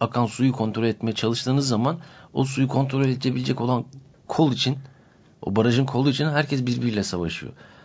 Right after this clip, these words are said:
Olan gene insanlar olacak. O uzmanlar kaçtıktan sonra o barajın etrafında kalan insanların halini düşünsenize.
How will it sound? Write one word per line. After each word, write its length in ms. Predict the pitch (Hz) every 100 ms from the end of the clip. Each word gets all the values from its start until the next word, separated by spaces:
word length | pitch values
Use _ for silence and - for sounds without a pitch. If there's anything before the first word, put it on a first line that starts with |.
| - -
Olan 260 | 123 131
gene 180 | 127 139
insanlar 400 | 135 131 113 117
olacak. 340 | 113 101 80 82
O 140 | 113
uzmanlar 500 | 117 113 110 110 117
kaçtıktan 540 | - 113 - - - 120
sonra 260 | 117 113
o 140 | 113 101
barajın 280 | 101 107 113
etrafında 640 | 107 120 110 113 107 -
kalan 240 | - 101 107
insanların 400 | 104 98 104 101
halini 220 | 107 101
düşünsenize. 540 | 101 104 147 127 -